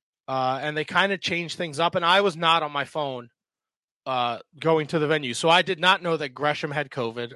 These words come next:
or was in covid protocol, uh, and that they took Lio Rush out of the, um, of the match. And I completely forgot that it was supposed to be Eddie Kingston against A J Gray, but Eddie Kingston is hurt.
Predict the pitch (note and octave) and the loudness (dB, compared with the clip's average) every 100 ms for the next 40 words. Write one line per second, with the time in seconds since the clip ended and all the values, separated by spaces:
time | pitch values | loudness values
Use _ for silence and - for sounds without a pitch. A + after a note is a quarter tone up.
0 | _ C#3 C3+ C3+ C#3 C3+ C#3+ B2+ B2+ - | _ -6 -6 -6 -8 -6 -4 -4 -8 -6
1 | B2 A#2+ - A#2+ B2 - - - _ _ | -4 -6 -6 -4 -4 -8 -20 -20 _ _
2 | B2 A#2 A2 - _ - C#3 C3+ C3+ D3+ | -4 -2 -4 -10 _ -10 -6 -4 -6 -6
3 | C#3+ D3+ C#3 C#3 C#3 - - C#3 D3 - | -4 0 0 2 2 0 0 0 0 -4
4 | C3 A#2 B2 B2 A2+ _ _ _ _ _ | -6 -6 -8 -10 -10 _ _ _ _ _
5 | - A#2+ A2+ G#2+ A2 A#2 _ _ _ _ | -4 -2 -2 -6 -12 _ _ _ _ _
6 | _ _ _ _ _ - C#3 B2+ C3 C3 | _ _ _ _ _ -8 -6 -6 -4 -4
7 | C#3+ - D3 D3 D#3 - - A3 A3+ E3 | -4 -4 -4 -4 -6 -8 0 2 2 -2
8 | E3+ D3+ C#3 - - C#3+ F#3 E3+ D3 C#3+ | -6 -6 -10 -12 -6 4 6 6 4 -4
9 | C3+ - A3 A#3 - E3+ - D#3+ D3 E3+ | -4 4 8 8 6 -6 -6 -6 -6 -6
10 | D#3 - C#3 B2+ A#2 - C#3+ C3+ A#2 D#3 | -8 -8 -8 -8 -8 -8 -4 -4 0 2
11 | E3 B2+ B2 D3 C#3 F3+ F3+ - B2 A2 | 2 0 -6 -10 -10 -10 -10 -10 -10 -6
12 | - G#3 A2+ | 0 2 0